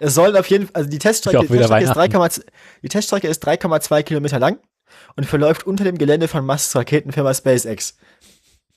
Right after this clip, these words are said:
Speaker 1: in, in, in Los Angeles. Die Röhre ist gerade so breit, dass ein normales Auto reinpasst.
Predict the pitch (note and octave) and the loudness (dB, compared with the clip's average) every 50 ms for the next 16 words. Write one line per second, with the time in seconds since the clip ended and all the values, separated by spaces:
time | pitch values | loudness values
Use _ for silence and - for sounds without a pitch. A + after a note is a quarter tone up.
0 | _ - C3 B2+ B2 C3 B2+ B2+ C3 - - C3+ B2+ B2+ A#2+ C3 B2+ B2+ B2+ B2 | _ -6 -4 -2 -2 0 2 2 2 0 0 -2 -2 -2 -2 -4 -4 -4 -4 -6
1 | B2 B2 B2 B2 B2+ A#2+ G#2+ G#2+ G2+ G2 - - _ _ _ _ - - - - | -4 -4 -4 -4 -4 -6 -6 -6 -6 -8 -8 -12 _ _ _ _ -20 -20 -20 -12
2 | - B2 A#2+ C#3+ F3 G3 G3 F#3 E3+ - - D3+ C#3 D3 D#3 D3 D3+ G3+ - C#3 | -8 -4 0 0 2 2 2 0 -2 -2 -2 -2 -2 -2 0 2 2 2 2 2
3 | A#2+ B2+ C3 B2+ - C3 C3+ C#3 B2+ B2 B2+ C3+ D#3 D#3+ D3 - D3 D3+ C3+ C3+ | 2 2 2 0 0 -4 -6 -4 -4 -4 -2 -2 -4 -4 -4 -2 -2 -2 -2 -2
4 | A2+ G2+ G2 G2 F#2+ - G2 F#2+ - - _ | -2 -4 -4 -4 -4 -6 -6 -6 -8 -10 _